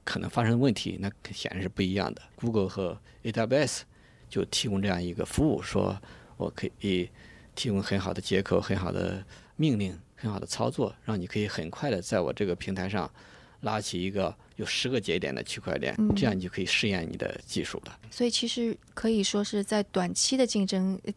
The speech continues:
Speaker 2: 短，短期内 Google 和A W S在区块链上的竞争，就是在关于这个服务的竞争了。
Speaker 1: 对，对，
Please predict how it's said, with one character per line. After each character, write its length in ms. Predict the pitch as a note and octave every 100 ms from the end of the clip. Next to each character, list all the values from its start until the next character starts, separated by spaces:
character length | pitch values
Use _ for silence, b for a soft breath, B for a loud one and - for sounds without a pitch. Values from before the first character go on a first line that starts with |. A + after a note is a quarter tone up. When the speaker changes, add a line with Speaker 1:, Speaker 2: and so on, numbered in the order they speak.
| -
Speaker 2:
短， 180 | G3 F3+
短 200 | F#3 F3
期 200 | - A3
内 260 | A3+ G3+ F3+
Google 360 | G3+ G3 G3
和 340 | F#3 E3+ E3 -
A 140 | F#3
W 260 | F#3 F3+ F#3+
S 300 | F3+ - -
在 140 | - F#3
区 180 | -
块 140 | A3 A3+
链 120 | F#3+
上 120 | F#3+
的 40 | E3+
竞 200 | F3 E3+
争， 140 | F3
就 120 | F3+
是 80 | E3+
在 160 | F3 E3+
关 220 | - F3+
于 60 | E3+
这 120 | F#3
个 60 |
服 220 | F3 - F#3+
务 80 |
的 100 | F#3+
竞 180 | E3+ C#3+
争 160 | - -
了。 160 | - F#3 B B B B B -
Speaker 1:
对， 260 | B2 G2+ -
对， 280 | - F#2+ F#2